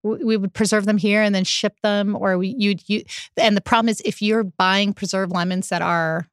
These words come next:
not made fresh, they taste like palm olive. They just taste like, like a soap. It's not the same flavor.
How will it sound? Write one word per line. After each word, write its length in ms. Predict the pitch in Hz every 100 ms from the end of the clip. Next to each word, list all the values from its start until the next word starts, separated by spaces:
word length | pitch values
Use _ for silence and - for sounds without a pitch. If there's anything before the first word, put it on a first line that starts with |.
| _ -
not 320 | 196 175 -
made 300 | 202 180 175
fresh, 460 | - 185 247 - - _ _ -
they 100 | 185
taste 380 | - 196 175 -
like 340 | 156 151 - - _ _ _ -
palm 300 | - 170 160
olive. 480 | 151 139 104 - - _ -
They 120 | 175
just 160 | 170 -
taste 240 | 196 175
like, 220 | 170 165 _ - - - -
like 120 | 170
a 80 | 160
soap. 640 | - - - 175 - - - _ _ _
It's 360 | - 185 _ -
not 280 | 208 190 -
the 60 |
same 400 | 190 - 175 165
flavor. 680 | 165 - 175 160 156 131 -